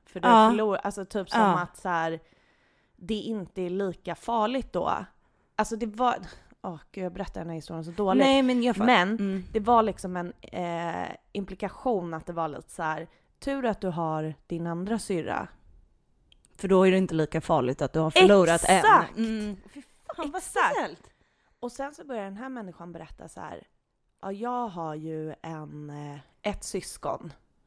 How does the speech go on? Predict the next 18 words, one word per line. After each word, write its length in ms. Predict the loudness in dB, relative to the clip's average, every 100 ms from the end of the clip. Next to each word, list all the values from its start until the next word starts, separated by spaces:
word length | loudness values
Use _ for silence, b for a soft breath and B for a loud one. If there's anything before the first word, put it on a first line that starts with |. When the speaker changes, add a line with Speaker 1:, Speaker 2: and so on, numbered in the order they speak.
| _ -10
Speaker 1:
Eh, 340 | -6 -4 -4
så 640 | -6 -2 2 4 4 2 -2 _
om 400 | -2 -2 -4 -4
det 240 | 0 0
skulle 280 | -2 -6 -4
försvinna, 520 | -6 -4 -4 -4 -8
då 240 | -6 -4
skulle 260 | -4 -4 -4
ju 60 | 2
jag 180 | 2 2
vara 100 | 0
ensam." 520 | -4 -4 -2 -2 0
Ja, 160 | 6 8
nu 280 | 8 6 8
är, 240 | 6 2
finns 380 | -4 -8 -10 -10
ju 80 | -8
den, 480 | -6 -6 -8 -10